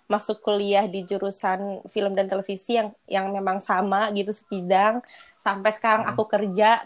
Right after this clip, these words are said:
Speaker 1: pun aku masih ada di dunia itu gitu. Nah, aku percaya
Speaker 2: Hmm.
Speaker 1: banget sih kayak ibaratnya tuh kalau skenario tuh kayak ibunya gitu kan, ibunya,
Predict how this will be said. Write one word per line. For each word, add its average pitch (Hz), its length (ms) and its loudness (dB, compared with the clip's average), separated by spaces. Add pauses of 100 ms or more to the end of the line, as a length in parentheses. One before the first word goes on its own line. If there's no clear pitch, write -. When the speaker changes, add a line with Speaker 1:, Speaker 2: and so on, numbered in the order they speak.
Speaker 1:
pun 294 640 0 (160)
aku - 160 -12
masih 240 720 -6
ada 196 160 -2
di 208 80 -4
dunia 202 320 -2
itu 202 480 -4
gitu. 185 400 -10 (560)
Nah, 208 400 -2
aku - 320 -6
percaya 202 480 0
Speaker 2:
Hmm. 190 80 2
Speaker 1:
banget 220 240 -2
sih 240 240 -4
kayak 196 480 0 (880)
ibaratnya 202 800 2
tuh 302 320 0 (720)
kalau 240 400 4
skenario 247 1120 -8
tuh 302 160 -16
kayak 226 480 -6 (560)
ibunya 240 800 -2
gitu 196 240 -8
kan, 185 320 -8
ibunya, 208 720 -4